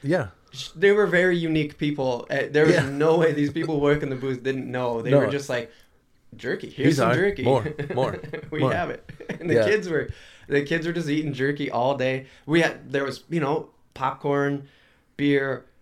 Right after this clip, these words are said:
Speaker 2: pop, all the
Speaker 1: Yeah.
Speaker 2: stuff. Like, it was a full-on
Speaker 1: I mean,
Speaker 2: event.
Speaker 1: we're,
Speaker 2: It was
Speaker 1: yeah,
Speaker 2: so cool.
Speaker 1: we're at the baseball stadium, so I don't know if it's always like this, but they
Speaker 2: Right.
Speaker 1: just open the regular concessions.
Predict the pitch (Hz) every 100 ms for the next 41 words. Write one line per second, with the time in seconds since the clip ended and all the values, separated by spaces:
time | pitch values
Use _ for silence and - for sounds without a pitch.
0 | _ _ 147 147 143 - 131 170 202 123
1 | 135 170 160 156 - 180 202 170 160 156
2 | 160 151 156 147 143 135 156 160 147 156
3 | 143 147 131 156 147 349 403 123 151 160
4 | 147 143 123 147 - 139 120 117 113 104
5 | 117 123 127 117 107 113 120 110 110 123
6 | 135 101 - 98 104 127 131 110 123 120
7 | 107 107 113 101 95 92 123 123 - 85
8 | 87